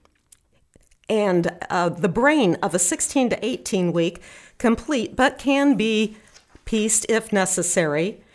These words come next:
Procurement on Thursday only, fetal kidney intact with the renal vein and artery, ureter, and a descending aorta. Procure on Thursday only, the brain from a seventeen plus week old, or gestation of a baby.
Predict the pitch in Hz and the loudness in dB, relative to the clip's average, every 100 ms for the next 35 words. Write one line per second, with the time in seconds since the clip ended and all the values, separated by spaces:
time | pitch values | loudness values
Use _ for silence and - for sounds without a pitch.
0 | - _ - 294 294 359 339 320 294 285 | -20 _ -2 0 2 4 6 6 4 4
1 | 330 330 311 285 269 285 247 165 120 - | 2 2 2 2 4 4 4 2 0 -6
2 | - - 320 311 262 - 302 185 151 233 | -16 -2 2 2 0 0 0 2 0 0
3 | 277 262 277 165 - 180 202 226 262 220 | 0 0 -2 -2 -2 -4 -2 2 2 2
4 | 190 240 208 190 220 185 165 156 214 233 | 0 0 2 2 2 2 0 0 -2 -2
5 | - 202 165 160 156 170 - 220 220 196 | -2 0 0 0 -2 -2 -2 -2 0 0
6 | 175 180 185 190 - - - _ _ - | 0 0 2 0 0 -6 -14 _ _ -10
7 | - 170 226 208 233 240 302 320 262 233 | -6 0 2 4 4 4 4 4 2 0
8 | 196 175 151 131 147 180 254 208 202 180 | 0 2 0 -2 -4 -2 0 0 0 0
9 | 175 - 220 214 - - 233 214 - 226 | 0 0 0 -2 -4 -2 0 -2 -2 0
10 | - - 185 180 180 185 175 170 160 139 | 0 -2 -4 -4 0 0 0 0 0 0
11 | - - - 160 - 190 - 220 190 - | -4 -18 -18 -16 -4 -2 -2 -2 -2 -2
12 | 165 156 - 160 156 175 170 131 123 | -2 -2 -4 -6 -2 -2 -2 -2 -6